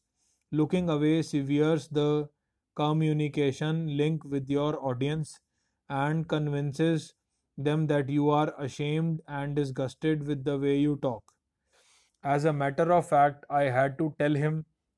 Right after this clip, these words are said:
that I would feel more comfortable if he would look at me while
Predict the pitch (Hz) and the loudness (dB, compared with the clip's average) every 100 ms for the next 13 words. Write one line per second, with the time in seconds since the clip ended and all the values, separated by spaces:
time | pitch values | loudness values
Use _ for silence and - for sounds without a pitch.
0 | _ 139 139 143 139 143 147 160 143 - | _ -4 -2 -4 -6 -2 2 2 0 -2
1 | 147 151 139 131 143 160 156 147 139 139 | 2 2 0 -2 0 0 -2 -6 -4 -2
2 | 147 151 - 165 156 143 147 156 139 156 | 0 0 -2 -8 -8 -4 0 0 0 -2
3 | 156 151 139 139 143 151 135 139 147 | -2 -4 -4 -6 -4 -4 -2 -2 -2